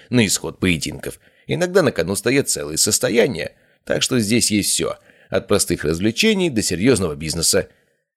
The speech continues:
Внутри арена была ещё более впечатляющей. Богато украшенные залы, дорогие ковры, картины с изображениями легендарных дуэлянтов прошлого. Всё было сделано с размахом, достойным императорского дворца.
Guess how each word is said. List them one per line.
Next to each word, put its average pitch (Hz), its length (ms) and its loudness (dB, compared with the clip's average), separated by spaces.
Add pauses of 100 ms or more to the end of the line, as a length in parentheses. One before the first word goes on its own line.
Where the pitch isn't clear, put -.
(160)
Внутри 80 340 -4
арена 78 320 0
была 78 200 0
ещё 76 220 -2
более 76 360 2
впечатляющей. - 880 -8 (340)
Богато 98 480 0
украшенные 82 720 0
залы, 80 460 0
дорогие 78 380 0
ковры, 82 440 0
картины 98 560 0
с - 80 -2
изображениями 90 640 0
легендарных 87 640 0 (180)
дуэлянтов 87 680 -2
прошлого. 73 520 -2 (640)
Всё 117 200 2
было 90 140 2
сделано 82 360 2
с - 80 2
размахом, 76 680 -2
достойным 82 460 0
императорского 82 680 0
дворца. - 480 0